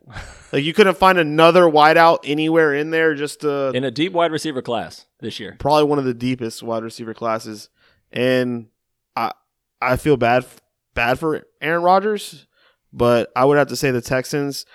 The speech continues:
Speaker 2: just because of how many draft picks they had and to utilize what they, I just, I don't, I don't like it, man. And they, I was,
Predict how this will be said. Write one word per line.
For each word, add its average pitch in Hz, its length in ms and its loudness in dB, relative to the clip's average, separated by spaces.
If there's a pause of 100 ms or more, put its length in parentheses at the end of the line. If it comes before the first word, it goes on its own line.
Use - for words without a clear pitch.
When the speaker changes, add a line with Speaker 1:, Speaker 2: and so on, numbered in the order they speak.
(260)
Speaker 2:
just 127 200 -4
because 131 360 -2
of 123 140 -2
how 127 180 -2
many 123 320 -6 (220)
draft 120 360 -4
picks 123 220 -10
they 113 180 -8
had 120 380 -8 (160)
and 117 340 -8
to 113 100 -14
utilize 117 600 -6
what 110 160 -10
they, 110 160 -10 (1040)
I 120 100 -12
just, 131 320 -14
I 120 120 -8
don't, - 120 -12
I 123 80 -8
don't 135 140 -4
like 123 240 -4
it, 98 80 -10
man. 117 300 -8
And 113 380 -14 (300)
they, 123 320 -4
I 127 200 -2
was, 120 200 -6